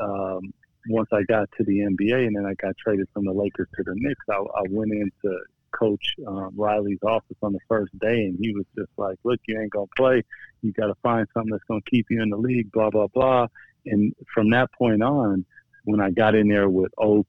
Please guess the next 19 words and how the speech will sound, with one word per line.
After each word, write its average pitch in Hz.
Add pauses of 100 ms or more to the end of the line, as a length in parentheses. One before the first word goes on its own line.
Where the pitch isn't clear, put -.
and 90
Mace 104 (180)
and 87 (100)
Patrick 101
and 85
Derek 90 (100)
Harper 101
and 82
John 90 (220)
Starks 117
and, 85 (460)
uh, 87 (520)
you 117
know, 90 (120)
just 98 (760)
so 131
many 110
different 95
dudes 120